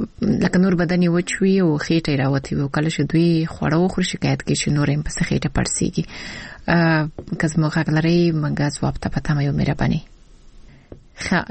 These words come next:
ډاکټر صاحب فکر کوم تخنیکي ستونزه لري. آ، ډاکټر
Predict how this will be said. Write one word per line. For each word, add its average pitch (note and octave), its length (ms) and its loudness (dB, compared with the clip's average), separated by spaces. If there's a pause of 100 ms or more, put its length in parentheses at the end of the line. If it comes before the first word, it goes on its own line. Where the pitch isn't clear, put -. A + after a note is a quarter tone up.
(100)
ډاکټر F3+ 320 0
صاحب F#3 260 0
فکر F#3 300 -2
کوم F3+ 320 2
تخنیکي E3 320 -4
ستونزه A#3 340 0
لري. F3+ 180 2 (340)
آ، F#3 80 2 (640)
ډاکټر F#3+ 200 -2